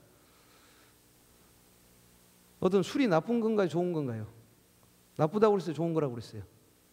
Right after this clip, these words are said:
선이에요? 악이에요? 선악을 구분하기 어려운 거예요.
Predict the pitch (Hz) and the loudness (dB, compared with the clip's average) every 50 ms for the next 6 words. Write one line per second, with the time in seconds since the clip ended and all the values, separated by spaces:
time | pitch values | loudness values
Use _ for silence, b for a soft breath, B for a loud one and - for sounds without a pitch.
0 | _ _ _ _ _ _ - - 240 247 254 254 226 185 151 123 135 147 139 135 | _ _ _ _ _ _ 0 4 4 4 6 4 4 2 2 0 -2 -4 -6 -8
1 | 120 107 95 - - - b b b b b b b b _ - - - 262 262 | -8 -8 -12 -16 -20 -20 b b b b b b b b _ -6 0 0 2 4
2 | 269 262 240 202 - - 175 165 190 202 196 190 175 151 135 131 143 156 160 165 | 4 4 4 2 0 -2 -2 -2 0 2 2 2 0 -2 -2 -2 -2 -4 -4 -4
3 | 165 151 131 113 101 104 107 | -6 -6 -8 -10 -10 -12 -14